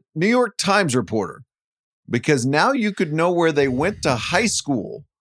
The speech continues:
But first, David, let's do the overworked Twitter joke of the week, where we celebrate a gag that was so obvious that all of media Twitter made it at exactly the same time. Send your nominees to at the Press Box Pod, where they are always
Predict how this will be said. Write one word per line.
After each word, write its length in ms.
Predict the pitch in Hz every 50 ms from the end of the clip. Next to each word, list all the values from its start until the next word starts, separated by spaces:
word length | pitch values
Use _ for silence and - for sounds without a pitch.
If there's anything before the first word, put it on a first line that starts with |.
| _ _ _ _ _ _
But 100 | - 110
first, 220 | - - 196 170 -
David, 240 | 156 170 175 170 143
let's 200 | 151 156 151 -
do 160 | - 165 156
the 180 | 151 139 127 -
overworked 580 | 143 170 202 214 208 190 160 165 190 190 - -
Twitter 200 | 165 180 180 170
joke 220 | 135 170 175 151
of 40 | 156
the 60 | 143
week, 220 | 143 160 175 170 156
where 100 | 156 151
we 120 | 143 135
celebrate 420 | - - 160 175 190 160 160 160
a 60 | 156 127
gag 280 | 123 156 165 175 165
that 80 | 151 143
was 220 | 131 127 123 -
so 220 | - 226 262 294 311
obvious 600 | 311 302 285 240 208 160 123 101 - - - - _ _ _ _ _ _ _ _ _ _
that 80 | - 98
all 140 | 135 185 226
of 80 | 180
media 280 | 147 170 190 185 180 175
Twitter 400 | 131 - - - 196 180 180 175
made 300 | 165 151 147 160 165 160
it 140 | 175 165 - -
at 120 | 113 117
exactly 480 | 123 113 92 95 147 147 151 - 165 156
the 100 | 139 139
same 280 | 127 - 147 143 135 127
time. 480 | - 139 131 110 87 73 - - - _ _ _ _ _ _ _
Send 220 | - - 180 190
your 80 | 180 165
nominees 440 | 160 156 156 151 147 143 151 156 147 -
to 200 | - 135 123 -
at 260 | - 139 170 185 -
the 80 | - 202
Press 240 | - 131 117 104 -
Box 200 | 123 110 104 -
Pod, 240 | - 123 117 120
where 100 | 123 131
they 100 | 127 139
are 180 | 143 139 135 - - -
always 640 | 147 190 247 247 190 143 117 104 104 95 - -